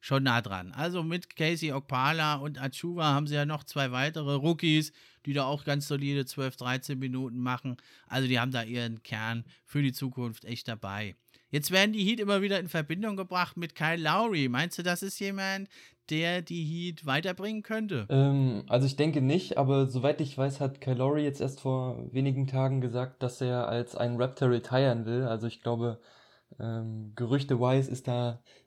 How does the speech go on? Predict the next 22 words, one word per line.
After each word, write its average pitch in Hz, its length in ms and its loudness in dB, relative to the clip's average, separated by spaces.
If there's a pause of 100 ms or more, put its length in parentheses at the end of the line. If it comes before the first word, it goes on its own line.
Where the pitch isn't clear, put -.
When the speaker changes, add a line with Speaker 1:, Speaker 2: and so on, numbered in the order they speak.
Speaker 2:
nicht 147 340 2
mehr 143 160 6
viel 139 240 6
machbar. 127 600 0 (800)
Auch 131 300 6
wenn 151 440 2 (320)
er 127 460 0 (560)
auf 139 200 2
der 139 120 2
Point 147 280 2
Guard 139 160 0
Position 131 560 2
sicherlich 131 500 0
einen 120 560 -2
Spot, 135 480 0 (380)
ähm, 117 340 -4
füllen 180 400 4
könnte, 160 340 2
der 127 220 2
so 120 100 -2
ein 123 120 0
bisschen, 156 500 2